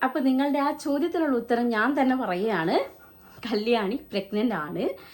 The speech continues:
അപ്പോൾ കുറേ പേര് പേഴ്സണലായിട്ട് എനിക്ക് മെസ്സേജൊക്കെ അയക്കണ്ടായിരുന്നു. അപ്പോൾ ഞാൻ അതൊക്കെ കണ്ടില്ല എന്ന് നടിച്ച് മുന്നോട്ട് പോകണമായിരുന്നു. പക്ഷേ ഇപ്പോൾ പറയണത് എന്താ വെച്ചാൽ, ഇപ്പോഴും പറയാൻ, ഇപ്പം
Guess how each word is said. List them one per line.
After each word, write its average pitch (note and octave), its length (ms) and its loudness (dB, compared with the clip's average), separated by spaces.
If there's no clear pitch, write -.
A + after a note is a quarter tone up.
അപ്പോൾ F#3+ 480 -2
കുറേ C#4 580 -2
പേര് A3+ 260 4
പേഴ്സണലായിട്ട് G3+ 720 -2
എനിക്ക് G3+ 140 -6
മെസ്സേജൊക്കെ G3 560 -2
അയക്കണ്ടായിരുന്നു. F#3+ 480 -2
അപ്പോൾ A3 140 -6
ഞാൻ A#3 200 -4
അതൊക്കെ B3+ 400 -8
കണ്ടില്ല C4 340 0
എന്ന് E4+ 340 2
നടിച്ച് G#3+ 200 -6
മുന്നോട്ട് F#3+ 300 -4
പോകണമായിരുന്നു. F3+ 580 -4
പക്ഷേ A#3 240 -4
ഇപ്പോൾ E4+ 320 0
പറയണത് D4 340 4
എന്താ E4 140 2
വെച്ചാൽ, C#4 420 0
ഇപ്പോഴും G3 380 -4
പറയാൻ, A3+ 300 0
ഇപ്പം A#3+ 220 -4